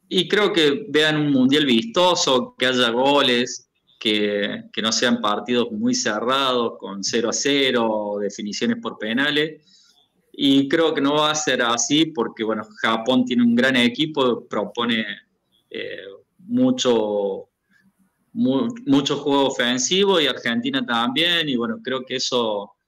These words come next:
que eso va a ser importante para el show, ¿no? El show es que haya muchos goles. Bueno, en los varones, en un momento se generó un sistema de juego muy defensivo en todas las selecciones y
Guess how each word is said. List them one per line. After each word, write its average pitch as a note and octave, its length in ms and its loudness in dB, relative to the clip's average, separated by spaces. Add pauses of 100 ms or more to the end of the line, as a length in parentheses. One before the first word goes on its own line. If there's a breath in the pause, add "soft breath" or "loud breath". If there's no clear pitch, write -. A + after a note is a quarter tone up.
(200)
que B2+ 120 0
eso B2+ 200 0
va A#2+ 80 2
a - 20 -4
ser C3 180 -2
importante B2 720 -2
para G#2+ 200 -6
el G#2 60 -4
show, C3 400 0
¿no? C3 280 -2
El A#2 140 -2
show C3+ 400 2
es B2 380 0 (240)
que B2+ 80 0
haya B2 180 2
muchos B2 300 2
goles. D3 360 4
Bueno, A#2 360 0 (320 soft breath)
en A2+ 160 -2
los A2 140 2
varones, D3 680 2
en B2 140 4
un C#3 100 4
momento B2+ 1080 2 (460)
se - 240 -2
generó B2 440 2
un C3+ 280 2
sistema C3+ 480 0
de C3+ 60 -6
juego C3 220 -4
muy C#3 160 2
defensivo C3+ 640 0
en A#2 100 2
todas B2 220 0
las A#2 180 -6
selecciones D3+ 720 -2
y A#2 420 -2